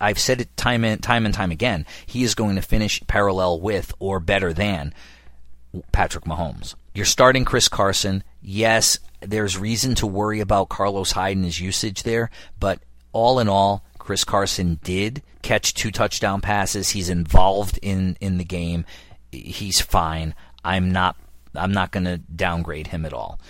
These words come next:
Um, Carlos Hyde might be a good streaming option for you, or somebody who you can possibly put in there as a flex. Wide receivers, I think that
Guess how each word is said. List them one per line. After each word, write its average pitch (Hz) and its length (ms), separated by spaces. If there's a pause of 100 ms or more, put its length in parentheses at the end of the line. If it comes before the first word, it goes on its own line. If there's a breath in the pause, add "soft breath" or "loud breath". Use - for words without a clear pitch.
(360 loud breath)
Um, 82 360 (240)
Carlos 98 360
Hyde 104 240
might 104 180
be 101 120
a 92 40
good 90 180
streaming 104 420
option 107 340
for 123 200
you, 156 320
or 101 320 (180 soft breath)
somebody 101 400
who 113 160
you 110 220
can 117 200
possibly 113 600
put 98 220
in 101 120
there 110 160
as 123 140
a 131 40
flex. - 500 (480 loud breath)
Wide 104 240
receivers, 151 600 (320 loud breath)
I 110 140
think - 340
that 95 320